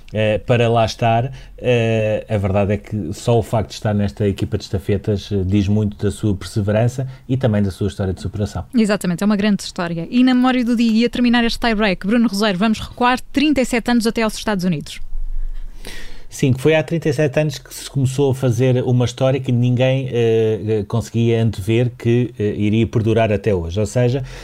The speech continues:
Speaker 1: foi há trinta e sete anos que o Kareem Abdul-Jabbar, que é um dos melhores jogadores de sempre da N B A, conseguiu passar o número de pontos de Wilt Chamberlain, que na altura era o melhor marcador de sempre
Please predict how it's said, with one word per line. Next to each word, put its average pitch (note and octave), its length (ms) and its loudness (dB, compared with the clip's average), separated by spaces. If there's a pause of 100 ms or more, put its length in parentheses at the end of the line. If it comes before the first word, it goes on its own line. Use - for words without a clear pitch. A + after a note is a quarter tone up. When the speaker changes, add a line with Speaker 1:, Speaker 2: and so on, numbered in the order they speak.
Speaker 1:
foi C3 200 2
há C3 40 4
trinta C3 280 0
e B2 40 0
sete C3 240 0
anos C3+ 180 0
que C3 100 -2
o B2 40 0
Kareem A#2+ 300 2
Abdul-Jabbar, A2 680 0
que A2+ 120 -4
é G#2 40 2
um G#2+ 160 2
dos G2+ 300 0
melhores G#2 240 0
jogadores G2 300 0
de - 80 -18
sempre A2 320 0
da G#2 80 0
N G#2 100 2
B G2+ 160 0
A, G#2+ 160 0 (260)
conseguiu - 380 0
passar B2 400 0
o A#2 80 4
número A#2+ 300 2
de - 100 -10
pontos G#2+ 600 0
de G#2+ 340 2
Wilt G#2 320 2
Chamberlain, C#3 520 0
que - 140 -8
na A2 100 2
altura G#2+ 420 0
era G#2+ 260 2
o G2 40 0
melhor G#2 200 2
marcador G#2 400 0
de - 140 -10
sempre G2+ 420 -2